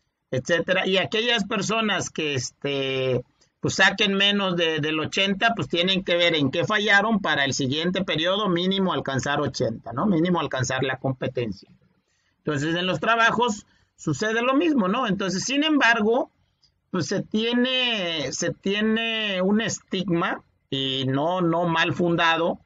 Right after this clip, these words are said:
de que cuando le dicen a un empleado, "Es que viene la evaluación del desempeño", es, "Ching, de seguro ya me quieren correr". O a alguien van a, a alguien le quieren dar, este, le quieren dar cuello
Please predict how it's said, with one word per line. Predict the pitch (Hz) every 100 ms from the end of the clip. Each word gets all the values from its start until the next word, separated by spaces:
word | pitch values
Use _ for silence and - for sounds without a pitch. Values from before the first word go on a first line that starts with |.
| _ - _ _
de | 143 147
que | 156
cuando | 151 160 160
le | 165 160
dicen | 196 214 208
a |
un | 214
empleado, | 214 202 214 240
"Es | 233
que | 240
viene | 226 226 233 226
la | 208
evaluación | 190 180 170 - 208
del | 208 202
desempeño", | 185 175 170 160 214 220 196
es, | 185 _
"Ching, | - 269 277 254 233 196 185
de | 175
seguro | 165 175 226 254
ya | 208 202
me | 208 202
quieren | 196 190 175
correr". | 151 151 127 - - _ _ _ _ _ _ _ _ -
O | 160 208 -
a | 160 180
alguien | 196 190 202 170
van | 175 175
a, | 170 160
a | 143 143 156
alguien | 220 226 214
le | 180
quieren | 143 185 185 185 165
dar, | 170 170 165
este, | 139 - - 139 135 131 123 117 107 _ _ _ -
le | 135 127
quieren | 170 180 175
dar | 170 175 170
cuello | 196 233 240 269 403